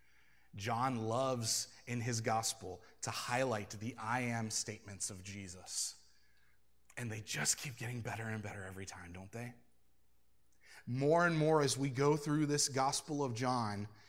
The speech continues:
it is worthwhile for us to take a couple steps back and to be reminded of where we came from and what Jesus has done in his miraculous ministry and what he is headed towards in this chapter.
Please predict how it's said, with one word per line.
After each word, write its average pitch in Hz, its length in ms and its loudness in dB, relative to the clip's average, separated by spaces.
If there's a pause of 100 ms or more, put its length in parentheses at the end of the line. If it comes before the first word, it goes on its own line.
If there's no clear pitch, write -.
(180)
it 135 120 0
is 123 140 0
worthwhile 139 600 4
for 123 280 -4
us 113 160 0
to 127 120 -4
take - 280 -4
a - 40 -16
couple - 300 -8
steps - 380 -4
back - 420 -12 (300)
and 110 100 -8
to 123 80 -2
be 123 140 2
reminded 123 580 2
of 107 140 -2
where 123 160 -2
we 127 100 -2
came 123 260 -6
from 107 220 -8
and 104 200 -4
what 127 220 -2
Jesus 139 500 -6
has 113 220 -8
done 110 480 -6 (880)
in 131 160 -4
his 120 180 -2
miraculous 123 760 0
ministry 117 760 -4 (380)
and 131 220 -2
what 185 160 4
he 165 260 -2
is 123 240 0 (120)
headed 160 440 -2
towards 117 400 -4
in 117 100 -2
this 123 160 -4
chapter. - 640 -8